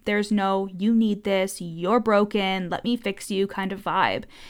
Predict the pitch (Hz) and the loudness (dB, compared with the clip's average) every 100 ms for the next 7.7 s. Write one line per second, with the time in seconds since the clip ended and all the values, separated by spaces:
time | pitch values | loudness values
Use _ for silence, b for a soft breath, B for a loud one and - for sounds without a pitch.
0 | B - 226 233 - 214 269 - 233 226 | B -2 0 2 2 0 0 0 -2 -2
1 | 233 226 202 202 180 165 190 240 - 190 | -2 -2 -2 -4 -6 -6 -4 -4 -2 -4
2 | 175 190 190 202 226 269 233 202 - 226 | -4 -6 -4 -2 -2 0 0 -2 -2 -4
3 | 202 175 190 - - 170 - 226 254 294 | -2 -4 -6 -10 -12 -12 -6 -2 -2 -4
4 | 214 202 202 170 170 - - 202 196 175 | -6 -6 -8 -8 -6 -8 -12 -12 -10 -10
5 | - 71 62 - - _ 214 175 165 285 | -8 -8 -8 -10 -16 _ -10 -4 -4 -4
6 | 320 _ _ _ _ _ _ _ _ _ | -6 _ _ _ _ _ _ _ _ _
7 | - - - - 254 - | -20 -20 -12 0 0 0